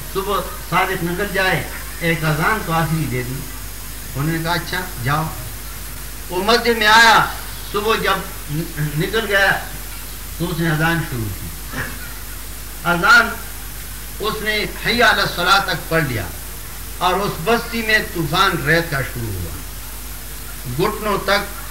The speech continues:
وہ غرق ہوا ریت میں، مگر اذان اس نے ختم کی۔ نصیب کرے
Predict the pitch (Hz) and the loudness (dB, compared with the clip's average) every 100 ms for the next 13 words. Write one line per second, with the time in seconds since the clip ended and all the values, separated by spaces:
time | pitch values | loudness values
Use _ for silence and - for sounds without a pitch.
0 | - 165 156 135 196 165 196 175 147 147 | -4 0 2 2 0 0 2 4 4 4
1 | - 117 90 - - 135 156 160 160 180 | 2 -4 -4 -6 -4 0 2 2 2 4
2 | 202 185 160 165 151 180 180 175 160 120 | 4 2 -2 -2 -2 -2 -4 2 2 2
3 | - - - - - - - 427 415 440 | -6 -10 -10 -10 -12 -8 -2 8 10 10
4 | 427 427 415 - 415 403 - 392 - - | 6 0 -2 -4 -4 -4 0 0 0 -6
5 | 220 170 139 110 | -8 -4 -2 -2